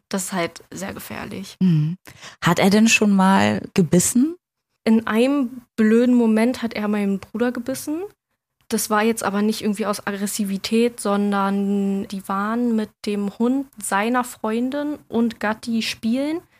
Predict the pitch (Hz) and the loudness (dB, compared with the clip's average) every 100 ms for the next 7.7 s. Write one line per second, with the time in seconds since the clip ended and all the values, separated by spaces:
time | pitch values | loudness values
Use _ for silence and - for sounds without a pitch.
0 | _ _ _ _ - 226 220 220 214 208 | _ _ _ _ -4 2 4 4 2 -2
1 | 208 214 220 220 208 208 208 208 208 208 | -4 -4 -2 -2 -2 -4 -4 -6 -4 -8
2 | - _ _ _ _ 208 196 196 240 226 | -14 _ _ _ _ -4 -2 2 2 2
3 | 208 220 - - 202 240 277 311 349 _ | 0 0 -4 -4 -2 -2 -2 -6 -8 _
4 | _ _ _ _ _ - 247 240 202 180 | _ _ _ _ _ -2 0 2 0 -2
5 | 170 170 165 190 180 170 180 226 208 - | -4 -6 -8 -2 2 4 2 -2 -4 -2
6 | 185 180 185 185 170 175 170 175 _ _ | -2 0 -2 0 0 -2 -6 -10 _ _
7 | _ _ _ 214 214 202 | _ _ _ 2 4 2